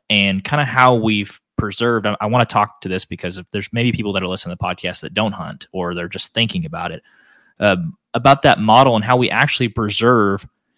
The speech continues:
species for future generations by hunting them, by setting standards. Can you talk about that a little bit?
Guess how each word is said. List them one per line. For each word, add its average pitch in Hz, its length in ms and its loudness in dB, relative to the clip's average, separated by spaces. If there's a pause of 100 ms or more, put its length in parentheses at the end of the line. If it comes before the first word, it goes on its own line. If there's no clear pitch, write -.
(200)
species 95 840 -2 (140)
for 92 320 -4
future 113 280 -4
generations 92 680 -4 (200)
by 98 360 2
hunting 98 380 -4
them, 87 300 -6 (120)
by 92 160 -4
setting 92 300 -4
standards. 87 520 -10
Can 104 100 -6
you 104 60 -4
talk 107 220 -4
about 104 180 -6
that 107 140 -6
a - 20 -8
little 107 160 -4
bit? 113 120 -6